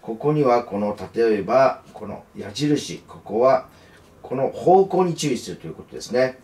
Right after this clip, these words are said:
この横画もそうですね、方向に注意します。で、右上がり、右上がり、伸び伸びと、次第に太く。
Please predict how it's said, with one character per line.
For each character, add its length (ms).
こ 160
の 240
横 280
画 200
も 100
そ 140
う 40
で 40
す 80
ね、 240
方 260
向 140
に 80
注 140
意 60
し 120
ま 100
す。 80
で、 160
右 320
上 120
が 120
り、 140
右 320
上 80
が 140
り、 80
伸 60
び 100
伸 140
び 160
と、 260
次 240
第 220
に 80
太 220
く。 220